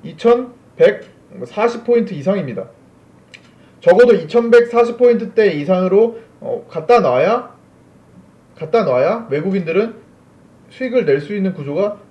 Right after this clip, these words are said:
되고 있어요. 물론 그 아래에서도 다른 방식으로 다 먹을 수 있게 만들 겁니다만 현재로서는 가장 편안한 거는 이천백사십 포인트를 갖다 놔야 된다는 거예요. 그런데 제가 지난번에 올라올 때 말씀드렸어요. 아, 이런 추세라면은 뭐 꺾이긴 꺾이겠지만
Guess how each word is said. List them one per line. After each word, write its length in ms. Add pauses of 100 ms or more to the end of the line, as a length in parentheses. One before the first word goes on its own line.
(140)
되고 160
있어요. 220
물론 320
그 120
아래에서도 800
다른 320
방식으로 480
다 100
먹을 280
수 100
있게 220
만들 280
겁니다만 540 (240)
현재로서는 560
가장 300
편안한 420
거는 200
이천백사십 600
포인트를 340
갖다 280
놔야 160
된다는 340
거예요. 160 (300)
그런데 500 (200)
제가 220
지난번에 380
올라올 380
때 80
말씀드렸어요. 680
아, 80
이런 300
추세라면은 720
뭐 140
꺾이긴 340
꺾이겠지만 720